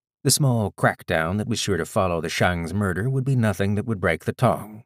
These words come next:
but it would at least allow the P R C to save a little face. In the end, everyone broke even. The data chip disappeared into her pocket. She folded her hands in her lap. "And the girl?" she asked, quickly changing tracks.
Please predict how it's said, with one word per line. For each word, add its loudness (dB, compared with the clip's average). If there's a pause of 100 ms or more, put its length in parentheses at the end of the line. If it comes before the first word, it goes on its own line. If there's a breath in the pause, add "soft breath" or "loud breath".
(100)
but 2
it -6
would 2
at 0
least 0
allow 2
the -2
P 2
R 2
C -2
to -2
save 0
a 2
little 0
face. -4 (460)
In 0
the -4
end, -4 (200)
everyone 0
broke -2
even. -4 (920)
The 0
data 0
chip -4
disappeared -2
into -2
her -6
pocket. -4 (420)
She 0
folded 0
her -2
hands -4
in -6
her 0
lap. -2 (580)
"And 4
the 2
girl?" 0 (240)
she -2
asked, -6 (100)
quickly 0
changing -4
tracks. -4